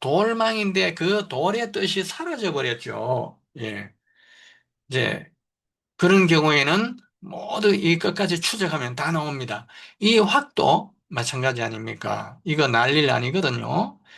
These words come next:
예, 맷돌입니다. 확입니다. 예, 지금, 예, 이거 방안을 짓고 있는 겁니다. 근데 여기 있는 사람 자는 기장의 그 지금 밑에 돌확,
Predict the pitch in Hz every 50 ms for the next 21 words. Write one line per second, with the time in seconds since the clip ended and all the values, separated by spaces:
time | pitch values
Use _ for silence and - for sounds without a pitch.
0 | - - - _ 170 117 117 110 110 113 113 120 127 131 127 - 127 123 120 113
1 | 110 110 104 - 113 123 143 180 202 - - - - 185 170 160 139 117 113 107
2 | 104 110 131 180 233 247 - _ _ _ _ _ 117 107 110 104 107 - - _
3 | _ _ _ _ _ _ _ _ _ - - 123 110 113 113 117 123 123 117 -
4 | - - _ _ _ _ - 160 113 110 107 104 - - 170 - - 113 113 113
5 | 110 107 - - _ _ _ - 113 113 123 143 143 127 127 127 - 170 170 -
6 | 120 113 113 117 113 113 110 - 113 113 - - - - - - _ _ _ _
7 | _ - - - - - - - - - - _ 240 247 226 247 285 285 294 294
8 | 247 226 214 214 196 165 147 127 - 147 143 170 208 254 285 311 320 285 214 165
9 | 147 127 107 107 113 120 117 110 110 - - - _ _ _ _ _ _ _ _
10 | _ _ _ _ _ _ - - - _ _ _ _ _ _ _ _ _ _ _
11 | - - - 143 139 - 233 269 311 320 320 285 262 254 262 262 - - _ -
12 | - 214 226 202 180 - - 175 170 165 151 143 - - - _ _ - 156 143
13 | 127 - - 117 113 - - 120 117 123 127 123 117 123 123 110 - -